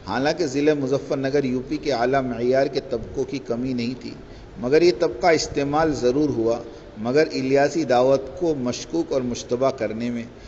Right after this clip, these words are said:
इसलिए बड़ों का इंतज़ार वक्त को ज़ाय करने के मुतरादिफ है। बाबू साहिबान और मियाँ साहिबान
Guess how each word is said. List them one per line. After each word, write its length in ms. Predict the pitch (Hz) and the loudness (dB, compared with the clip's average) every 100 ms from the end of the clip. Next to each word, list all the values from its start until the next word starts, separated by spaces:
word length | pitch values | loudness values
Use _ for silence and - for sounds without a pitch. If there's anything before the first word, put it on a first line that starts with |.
| - - | -16 -10
इसलिए 420 | 113 - 143 165 151 | -8 -4 2 2 4
बड़ों 280 | 127 139 139 | 4 4 4
का 140 | 147 | 0
इंतज़ार 600 | 123 113 113 110 123 135 | 0 -2 -2 2 2 2
वक्त 280 | 117 123 - - | 2 -2 -2 -2
को 100 | 131 | 0
ज़ाय 260 | 110 117 127 | 2 2 0
करने 320 | 113 110 120 | -2 -4 -4
के 140 | 143 | -6
मुतरादिफ 680 | 120 104 107 101 104 123 - | -6 -6 -4 -4 -4 -6 -8
है। 140 | - - - - - 104 | -14 -16 -20 -20 -16 -2
बाबू 360 | 120 127 160 - | 2 2 2 2
साहिबान 540 | 156 139 143 160 165 | 2 4 4 2 0
और 120 | 156 | 0
मियाँ 300 | 135 135 147 143 | -2 -2 -2 -2
साहिबान 540 | 131 120 120 135 | 0 0 0 -2